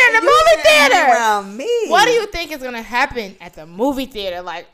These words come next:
Speaker 1: oh my God, I'm just thinking, I was like, "The life you live." So I'm just going on and on. And I'm like, "I'm, I, I'm supposed to feel safe with people with guns, but I don't feel safe that you feel like you need to take one on a date."
Speaker 2: Yeah.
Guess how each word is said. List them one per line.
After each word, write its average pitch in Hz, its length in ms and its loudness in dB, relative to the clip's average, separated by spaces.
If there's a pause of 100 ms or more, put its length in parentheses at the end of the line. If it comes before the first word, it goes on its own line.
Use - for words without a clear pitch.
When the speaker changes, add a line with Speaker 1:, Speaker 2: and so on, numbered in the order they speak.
Speaker 1:
oh 339 220 6
my 262 180 -2
God, 233 240 -2
I'm 254 140 -4
just 262 180 -10
thinking, 240 220 -10
I 214 80 -18
was 196 100 -20
like, 160 220 -18
"The 180 100 -18
life 453 340 -6
you 330 140 -12
live." 269 300 -8
So 285 240 -6
I'm 311 140 -6
just 277 180 -16
going 254 260 -6
on 370 220 2
and 339 140 -8
on. 254 380 -8 (600)
And 262 100 -14
I'm 226 140 -16
like, 196 220 -16
"I'm, 190 240 -18
I, - 60 -20 (500)
I'm 202 80 -20
supposed 220 320 -14
to 220 60 -20
feel 208 180 -16
safe 185 240 -14
with 180 80 -20
people 185 220 -12
with 180 140 -20
guns, 185 280 -16
but - 100 -20
I 170 80 -20
don't 190 240 -16
feel 202 160 -16
safe 180 180 -16
that 180 140 -20
you 220 80 -18
feel 208 120 -14
like 190 140 -18
you 180 60 -20
need 170 180 -18
to - 60 -2
take 254 140 -4
one 233 140 -8
on 185 80 -6
a 175 40 -4 (100)
date." 170 240 -6
Speaker 2:
Yeah. 165 400 -14